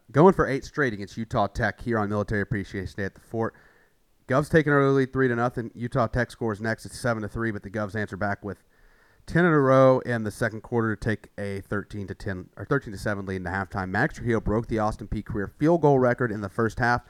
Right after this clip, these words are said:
He hit two more later. He now has that record by two. He's going to have it by a lot more, hopefully, by the end of this season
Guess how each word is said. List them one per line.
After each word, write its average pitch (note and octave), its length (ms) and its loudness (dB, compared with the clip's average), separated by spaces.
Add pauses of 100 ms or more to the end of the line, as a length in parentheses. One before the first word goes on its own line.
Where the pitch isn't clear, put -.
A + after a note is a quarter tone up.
(320)
He B2+ 120 -8
hit B2+ 140 -4
two E3 200 0
more B2 200 0
later. A#2+ 380 0
He A#2+ 240 -6
now A2+ 160 -2
has G2+ 380 -4
that G2 180 -4
record F#2 380 -6 (260)
by D#3+ 160 -6
two. D#3 420 0 (420)
He's G#2 160 -10
going F#2+ 300 -6
to F2+ 300 -8
have F#2 180 -6
it F2+ 140 -12
by F#2 100 -6
a E2+ 80 -6
lot F2 300 -8
more, G#2 300 -2
hopefully, G#2+ 420 -6
by F2 240 -10
the F2 160 -8
end F2 160 -10
of F2 180 -10 (180)
this G2 280 -10
season F#2+ 420 -10